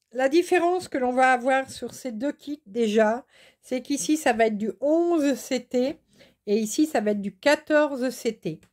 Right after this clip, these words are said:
Donc déjà, là, la broderie sera plus fine. La deuxième différence, c'est qu'ici, c'est de l'estampé et ici, c'est du point compté. Euh, ici, on va avoir une toile Aïda, euh, ordinaire,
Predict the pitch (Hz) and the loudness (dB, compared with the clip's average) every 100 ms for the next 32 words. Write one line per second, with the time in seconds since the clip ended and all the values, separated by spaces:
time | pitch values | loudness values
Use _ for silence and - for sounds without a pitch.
0 | - 190 185 208 226 233 185 226 247 - | -12 -8 -4 -2 0 0 0 0 0 -4
1 | 196 214 202 214 202 247 240 - 233 226 | -8 -6 -4 -4 -4 -6 -6 -6 -2 0
2 | 247 - 277 240 - 220 180 165 170 _ | 0 -2 -10 -8 -8 -4 -4 -4 -12 _
3 | _ _ - - - - _ - 202 202 | _ _ -20 -20 -20 -20 _ -2 0 4
4 | 247 233 240 233 233 262 226 233 220 - | 4 4 2 0 0 2 2 0 -4 -6
5 | 190 - 202 185 208 185 - 165 170 170 | -10 -10 -16 -12 -8 -8 -6 -4 -4 -4
6 | 160 - 185 180 226 247 247 _ _ 180 | -6 -6 -6 -2 0 0 -2 _ _ -6
7 | 175 175 - 254 247 202 185 185 - 240 | -6 -6 -8 -12 -6 -6 -6 -8 -4 -4
8 | 226 _ - 254 247 214 170 _ _ _ | -4 _ -4 -4 -2 -4 -4 _ _ _
9 | _ _ _ _ _ _ _ _ _ - | _ _ _ _ _ _ _ _ _ -20
10 | _ _ _ _ _ 247 262 262 262 262 | _ _ _ _ _ 4 6 6 4 2
11 | 247 247 233 _ _ _ _ _ _ _ | 2 -2 -4 _ _ _ _ _ _ _
12 | 294 311 - 339 330 233 269 262 277 269 | -2 -2 2 2 4 4 4 4 2 2
13 | 277 277 269 262 - 277 262 220 233 220 | 0 0 -2 -8 -2 0 2 2 0 0
14 | 240 233 233 226 - 185 185 180 175 175 | 0 2 2 -2 -4 -4 0 0 0 -4
15 | 175 220 208 190 196 202 214 277 214 | -4 -4 -4 -4 -4 -2 0 0 -2